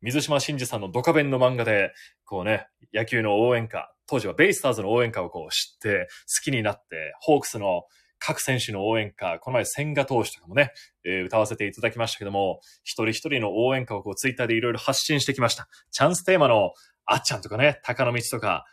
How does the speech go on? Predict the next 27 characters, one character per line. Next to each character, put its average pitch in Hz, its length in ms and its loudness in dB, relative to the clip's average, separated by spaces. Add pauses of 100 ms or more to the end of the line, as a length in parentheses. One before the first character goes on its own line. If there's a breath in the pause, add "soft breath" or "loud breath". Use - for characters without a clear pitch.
(180 soft breath)
関 135 220 2
東 117 140 0
と 107 80 -4
か 98 100 -2
関 214 240 4
西 170 200 2
の 101 200 2
チ - 120 -10
ャ 120 60 -2
ン 117 60 -4
ス - 80 -10
テ 123 100 0
ー 120 40 -4
マ 110 80 -2
ま 98 80 -2
で 87 220 -2 (240 soft breath)
網 117 240 4
羅 101 100 4
し - 80 -4
て 110 80 -4
き 127 100 -8
ま 120 80 0
し - 80 -4
た 110 80 -8
け 110 40 -6
ど 110 80 -4
も、 113 220 4